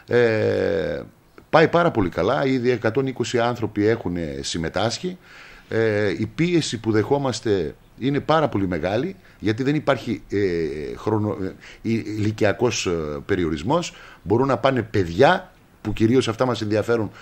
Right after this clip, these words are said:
για τις επόμενες γενιές, αλλά μπορούν να πάνε και μεγάλοι. Υπάρχει ομάδα δύο-τριών, ε, καθηγητών φυσικής αγωγής με επικεφαλής τον υπεύθυνο αθλητισμού του Δήμου μας, τον κύριο Δρανόβαλη Πέτρο,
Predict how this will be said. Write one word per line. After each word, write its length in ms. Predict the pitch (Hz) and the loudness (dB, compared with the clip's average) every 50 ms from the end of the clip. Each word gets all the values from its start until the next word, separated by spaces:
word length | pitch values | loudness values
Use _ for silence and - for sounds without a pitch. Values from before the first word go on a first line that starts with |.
| - - | -20 -8
για 140 | - 92 92 | -4 -4 -4
τις 140 | 85 - - | -2 -2 -2
επόμενες 400 | 120 - 117 113 104 101 92 80 | 0 0 0 0 0 0 -2 -4
γενιές, 320 | 78 90 107 151 180 160 | -4 -4 -2 -2 -2 -2
αλλά 140 | 180 180 196 | -2 -2 0
μπορούν 240 | 170 139 127 123 156 | 2 4 2 2 2
να 80 | 151 110 | 2 0
πάνε 160 | 156 170 175 | -2 -4 -4
και 100 | - 170 | -4 -4
μεγάλοι. 360 | 160 160 156 151 110 76 - - - - - - - - - - - | -2 2 2 2 2 2 0 -6 -16 -20 -20 -20 -20 -20 -20 -16 -8
Υπάρχει 460 | - 110 110 - 156 160 151 - 143 127 | -4 -2 0 2 2 0 0 0 0 2
ομάδα 380 | 113 113 127 139 139 131 120 | 2 2 4 4 4 4 4
δύο-τριών, 760 | 98 101 135 143 123 107 107 104 110 113 127 131 127 120 113 | 4 4 4 4 4 2 2 2 2 2 2 2 0 -2 -2
ε, 520 | 104 98 92 90 85 80 78 73 65 58 55 - - - - | -2 -2 -2 -2 -4 -4 -6 -6 -8 -10 -14 -16 -20 -20 -6
καθηγητών 460 | - 107 98 92 98 87 85 - 135 | -2 0 0 0 -2 -2 -2 -2 -2
φυσικής 380 | 117 113 104 - - - 123 110 | -2 -2 -4 -4 -4 -6 -2 0
αγωγής 400 | 120 92 87 87 92 127 135 135 | 0 0 0 0 0 -2 -2 -2
με 120 | 127 113 | -2 -2
επικεφαλής 680 | 110 107 - - - 101 98 92 101 120 123 110 - - - - - - - - - | -2 -2 -2 -4 -4 -2 0 0 0 2 0 0 -2 -6 -14 -20 -20 -20 -20 -8 -2
τον 180 | - 139 131 | 0 0 0
υπεύθυνο 440 | 123 107 104 139 139 135 - 120 113 | 2 2 2 2 2 2 0 -2 -2
αθλητισμού 460 | 104 95 95 80 92 92 92 113 120 | -2 -2 -2 -4 -4 -4 -2 -4 -4
του 100 | 104 101 | -2 0
Δήμου 180 | 95 95 110 113 | 0 2 2 2
μας, 160 | 107 98 87 | 0 -2 -2
τον 100 | - 90 | -4 -2
κύριο 160 | 82 107 104 | 0 0 2
Δρανόβαλη 560 | 98 92 87 85 92 107 113 107 101 85 71 69 | 2 2 0 0 0 0 2 2 2 0 -2 -2
Πέτρο, 480 | - - 117 139 139 180 190 190 - | -2 0 0 0 0 -2 -4 -4 -6